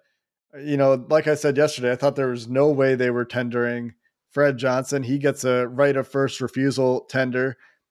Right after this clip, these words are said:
And I thought for sure they would want Stanley Morgan back the way they talked about him and with his special teams role.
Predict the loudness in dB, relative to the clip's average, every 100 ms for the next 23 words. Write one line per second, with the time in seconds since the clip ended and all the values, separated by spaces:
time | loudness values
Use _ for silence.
0 | _ 0 2 2 2 0 -2 -8 -4 -2
1 | 0 0 -2 -2 -4 -4 -4 -4 -2 -4
2 | -2 -2 -2 -4 -2 -4 -2 0 0 -2
3 | 0 -2 0 2 2 2 -4 -4 -6 -6
4 | -4 -6 -2 -2 0 0 -2 -2 -4 -6
5 | -4 0 0 -2